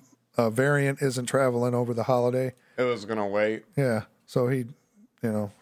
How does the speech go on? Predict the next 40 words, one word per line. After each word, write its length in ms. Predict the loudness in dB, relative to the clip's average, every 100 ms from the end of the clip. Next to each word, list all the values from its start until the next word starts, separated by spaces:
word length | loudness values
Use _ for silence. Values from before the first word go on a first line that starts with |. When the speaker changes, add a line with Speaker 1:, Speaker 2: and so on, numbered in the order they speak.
| -2
Speaker 1:
didn't 160 | 0
need 140 | 0 0
to 40 |
worry 200 | 0 0
about 240 | 2 2 0
it 100 | -2
till 240 | -4 -2
then. 240 | -4 -6 -10 -20 -20 _
That's 200 | 2 4
how 160 | 4 4
the 100 | 4
biggest 380 | 2 0 -2 -2
thing 300 | -2 -4 -8 _
for 120 | -4
me. 280 | -2 0 -2 -6 -16 _ _ _ _ _ _ _ _ _ -20 -6 0
And 100 | 2
I, 100 | 2 -4 _ _ _ _ 2
I 220 | 4 2 -6 -14 0
personally 440 | 0 2 0 0
thought 340 | 2 2 2 0
that 220 | -2 -2
just, 280 | -4 -6 -12 _ _ _ _
how, 240 | -2 0 0 0
how 60 | 2
are 100 | 2
you 60 |
gonna 180 | 2 0
do 160 | 0 0
that 380 | 2 2 0 -4 -20 -4
and 100 | -4
expect 320 | 0 0 0
people 220 | -2 -2
to 80 | -2
take 200 | -2 -2
it 100 | -2
serious? 500 | -2 0 0 -2 -4 -12 _ _ -20 -20 -20 _
And 100 | -2
I 60 | 0
can, 160 | 0 -2 -2
it, 120 | -4